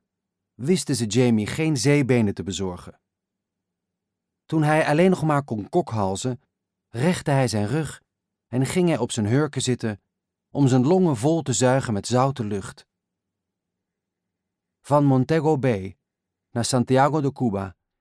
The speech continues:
in het noorden was zo'n driehonderd kilometer. Hij had gedacht dat hij het aankon.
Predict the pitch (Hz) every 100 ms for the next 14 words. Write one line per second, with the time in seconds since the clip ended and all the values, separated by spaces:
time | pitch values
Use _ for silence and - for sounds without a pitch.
0 | _ - 127 120 135 120 104 123 - _
1 | _ _ _ - 135 120 117 113 165 175
2 | 160 151 - 151 101 87 85 78 - _
3 | _ _ _ _ _ _ _ _ _ _
4 | 151 175 - - 101 180 - - - _
5 | _ _ 127 131 123 - 135 110 - -
6 | -